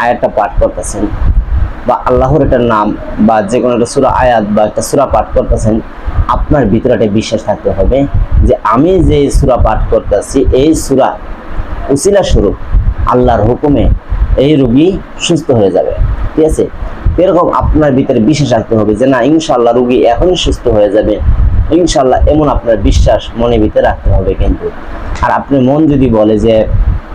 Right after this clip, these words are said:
যে আমি যে রোগীকে ঝাড়ফুঁক করি বা চিকিৎসা করতেছি, ভালো হয় কি না হয়,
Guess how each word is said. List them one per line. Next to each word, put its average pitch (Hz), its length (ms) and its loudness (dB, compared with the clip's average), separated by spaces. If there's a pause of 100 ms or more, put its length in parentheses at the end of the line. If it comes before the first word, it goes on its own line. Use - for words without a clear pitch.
(680)
যে 123 120 4 (960)
আমি 147 180 2 (300)
যে 123 140 4
রোগীকে 120 320 2 (120)
ঝাড়ফুঁক 113 420 0
করি 110 220 2 (200)
বা 101 100 0 (560)
চিকিৎসা 123 300 0 (100)
করতেছি, 110 380 0 (200)
ভালো 113 200 2 (100)
হয় 104 200 2 (120)
কি 107 100 2 (120)
না 104 160 0
হয়, 98 180 0